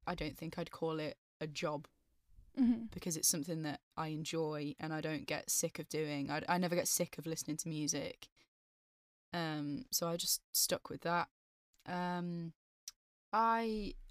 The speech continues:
Speaker 1: am a singer-songwriter, really, uh, but I'm also in a band. Uh, we've released a few singles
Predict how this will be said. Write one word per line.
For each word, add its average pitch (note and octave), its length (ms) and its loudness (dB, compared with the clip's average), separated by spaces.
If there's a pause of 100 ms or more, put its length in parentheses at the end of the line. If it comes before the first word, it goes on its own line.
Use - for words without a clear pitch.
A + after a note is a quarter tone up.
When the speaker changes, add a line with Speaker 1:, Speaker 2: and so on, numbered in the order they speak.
(120)
Speaker 1:
am F#3 500 2
a F3 460 -2
singer-songwriter, F3 760 0 (420)
really, E3 340 -2 (800)
uh, F3 240 2
but - 100 0
I'm E3 100 2
also E3 320 0
in E3 180 0
a D3+ 40 -2
band. D#3+ 480 -2 (480)
Uh, D#3+ 340 -2
we've D#3+ 280 -4 (120)
released F3 400 -2
a E3+ 60 -10
few E3 160 -4
singles D3+ 760 2